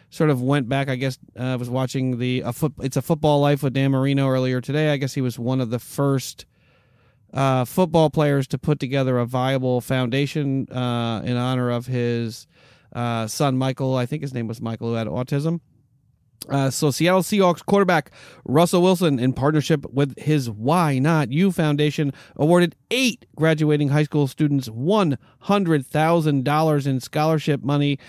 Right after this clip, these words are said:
to split. Wilson and his Why Not You Foundation partners with the, partnered with the College Success Foundation to create this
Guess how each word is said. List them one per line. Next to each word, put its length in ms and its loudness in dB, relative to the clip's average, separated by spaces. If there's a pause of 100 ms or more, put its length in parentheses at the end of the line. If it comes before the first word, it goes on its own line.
(200)
to 140 0
split. 420 2
Wilson 460 2
and 120 2
his 160 2
Why 360 0
Not 240 0
You 120 0
Foundation 520 -2
partners 320 0
with 100 -2
the, 140 -6 (240)
partnered 640 0 (260)
with 180 0
the 100 -2
College 640 -2 (160)
Success 520 -2
Foundation 640 -2 (420)
to 100 -6
create 560 2 (340)
this 240 4